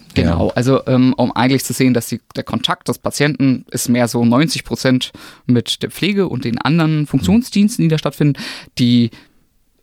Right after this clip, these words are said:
Speaker 2: ich finde aber auch oft viele pflegerische Aufgaben übernehmen. Also wenn das ausgesourced ist, dass jemand anders das Essen,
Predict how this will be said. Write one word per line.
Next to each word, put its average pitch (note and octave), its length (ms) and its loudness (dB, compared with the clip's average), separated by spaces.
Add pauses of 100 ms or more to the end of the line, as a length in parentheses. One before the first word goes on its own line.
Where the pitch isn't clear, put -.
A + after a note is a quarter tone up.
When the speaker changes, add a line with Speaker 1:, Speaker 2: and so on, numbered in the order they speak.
Speaker 2:
ich - 140 -4
finde - 460 -2
aber - 220 -2
auch - 200 -2
oft - 240 -2 (120)
viele A2 180 0
pflegerische A2+ 460 0
Aufgaben - 340 -4
übernehmen. - 460 -2
Also A2 160 -4
wenn A2+ 100 4
das - 160 -2
ausgesourced C3 760 0
ist, - 180 -4
dass A#2+ 180 -6
jemand - 280 -6
anders D#3 340 0
das - 180 -4
Essen, F#3+ 480 0